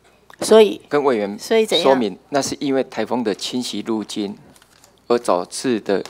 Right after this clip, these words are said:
Speaker 2: 预期心理有所差异。因为前面两个台风它没有经过我们主要的蔬菜的生产区，那时候的路，预测的路径大概已经知道是怎么样的一个情形，所以
Speaker 1: 所以呢？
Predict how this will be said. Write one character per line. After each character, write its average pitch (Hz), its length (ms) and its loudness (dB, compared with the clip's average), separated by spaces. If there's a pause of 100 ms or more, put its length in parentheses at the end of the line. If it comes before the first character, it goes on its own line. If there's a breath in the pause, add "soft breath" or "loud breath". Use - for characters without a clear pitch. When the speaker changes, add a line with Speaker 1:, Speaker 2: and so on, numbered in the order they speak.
Speaker 2:
预 127 100 0
期 - 160 -6
心 117 200 -2
理 104 80 -6
有 104 120 -4
所 98 160 -8
差 90 260 -6
异。 92 180 -8
因 139 100 -6
为 143 80 -2
前 123 220 -6
面 143 220 -4
两 101 160 -6
个 101 80 -12
台 98 220 -10
风 113 160 -10
它 127 140 -6
没 139 100 -10
有 110 80 -4
经 123 200 -6
过 123 140 -4
我 101 80 -4
们 95 80 -10
主 98 160 -14
要 117 180 -4
的 95 200 -8
蔬 - 200 -12
菜 120 180 -8
的 98 120 -12
生 113 180 -8
产 113 180 -12
区， 110 260 -12 (320 soft breath)
那 165 120 -2
时 151 100 -6
候 143 60 -6
的 117 120 -2
路， 127 320 -4
预 156 140 -2
测 151 160 0
的 123 140 -2
路 131 180 -4
径 117 220 -6
大 123 140 0
概 117 140 -4
已 - 100 -12
经 107 220 -10
知 120 100 -14
道 113 200 0 (280 soft breath)
是 - 160 -12
怎 113 140 -6
么 107 80 -4
样 120 120 0
的 104 100 -2
一 110 120 0
个 101 120 0
情 110 260 -6
形， 98 160 -8
所 165 180 -2
以 - 20 2
Speaker 1:
所 240 120 8
以 240 120 2
呢？ 202 280 -6